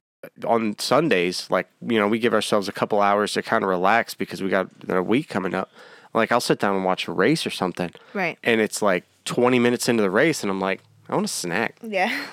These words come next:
Speaker 1: Like, I don't need a snack. I just ate lunch.
Speaker 2: Yeah.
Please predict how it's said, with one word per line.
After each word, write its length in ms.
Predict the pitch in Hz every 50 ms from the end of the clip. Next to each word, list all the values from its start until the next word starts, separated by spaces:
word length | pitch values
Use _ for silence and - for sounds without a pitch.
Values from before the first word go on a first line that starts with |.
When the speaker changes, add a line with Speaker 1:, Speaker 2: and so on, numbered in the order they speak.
| -
Speaker 1:
Like, 280 | - 226 214 - - - _ _ _ _ _ -
I 20 | 165
don't 140 | 240 302 320
need 100 | 262 143
a 60 | -
snack. 420 | - - - 120 117 135 175 -
I 40 | 208
just 160 | 214 226 - 294
ate 100 | 302 285
lunch. 580 | 285 294 302 302 262 - - - - - - _ _ -
Speaker 2:
Yeah. 260 | 208 190 175 175